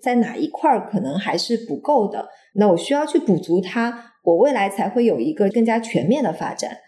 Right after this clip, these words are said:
再往后去看的话，它比拼的是全面发展的能力。比如说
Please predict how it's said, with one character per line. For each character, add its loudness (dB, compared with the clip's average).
再 -2
往 0
后 2
去 0
看 0
的 2
话， -2
它 -2
比 -12
拼 2
的 6
是 -2
全 -2
面 4
发 0
展 -2
的 -12
能 -12
力。 -12
比 4
如 8
说 4